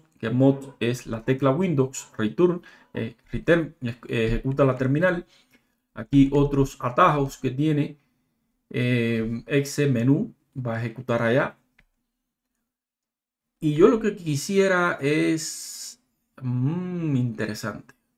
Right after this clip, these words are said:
Vamos a refrescar la configuración de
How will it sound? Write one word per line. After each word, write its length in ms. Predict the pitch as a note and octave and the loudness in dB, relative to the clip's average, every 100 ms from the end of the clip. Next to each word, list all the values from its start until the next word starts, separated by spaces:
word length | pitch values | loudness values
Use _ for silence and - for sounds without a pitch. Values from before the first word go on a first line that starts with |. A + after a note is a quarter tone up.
| _ _ - | _ _ 2
Vamos 380 | E3 F3+ E3 | 2 2 -4
a 120 | D#3 C#3 | -2 0
refrescar 760 | C3+ - B2 - D#3+ E3+ D#3 | -2 -4 -6 -2 0 0 0
la 400 | C#3 C3+ D#3+ E3+ | 2 2 2 0
configuración 1300 | - C#3 C3 B2+ B2+ B2+ B2 B2 D3+ D#3 D#3 D#3 D3 | 2 2 2 0 0 0 -2 -4 -2 2 2 2 0
de 440 | C#3 C#3+ C#3+ C#3+ | 2 2 2 -4